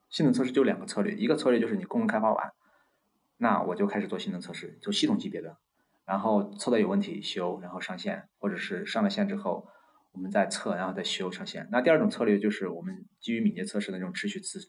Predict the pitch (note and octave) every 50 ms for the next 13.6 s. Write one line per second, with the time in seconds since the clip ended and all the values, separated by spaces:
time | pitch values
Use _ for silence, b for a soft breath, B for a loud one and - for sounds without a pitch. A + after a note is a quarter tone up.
0 | _ _ - - - - - G#3 G#3 - A#2 G#2 G2 - - - - - - G#2
1 | G2+ - G2 G2 G2+ - G#2 G#2 G#2+ G#2 - A2+ - - G#2 F#2 - F#2 E2+ E2
2 | E2 E2 - F2 - - - - B B B B B B B B B B - D3+
3 | D#3 E3 B2+ G2+ G2+ G#2 G#2+ A2 A#2+ B2+ C3+ C3+ - - - - - - - G2
4 | A2 A#2+ F3 D3+ B2 A2+ G#2+ F#2+ F#2+ - - - A2+ - A2+ G2+ F2+ - - G2+
5 | G2 - G2+ A2 A#2+ - A#2+ - - - - - - _ _ _ - G2 F#2 F#2
6 | - - B2+ A2 - G2+ G2 G2 G2 G2 F#2+ - - G#2 F#2+ F2+ - - b b
7 | b b b b - A2+ A2 - A#2 A2+ G#2 - - - - A#2+ A2 G#2+ - F2
8 | F2+ G2 F#2 E2 - - - b b b b b b b - D3 D3 F3 D#3+ -
9 | - A#2 G#2 F2 F#2 G2+ G2+ - A#2 A2 A2 G#2+ G#2+ - - B2 C3 B2+ - -
10 | - - - - G#2 - - - _ _ _ _ _ - A#2+ G#3 - B2 A2+ -
11 | - D3 G2+ - - - - - - - A2 - - - - - _ _ _ b
12 | b b b b b b b D3 D#3+ D#3+ E3 D#3+ D#3+ - - - B2+ C#3 C3+ D3
13 | D3 C#3 B2 B2 A#2 - - - - G2+ F#2+ A2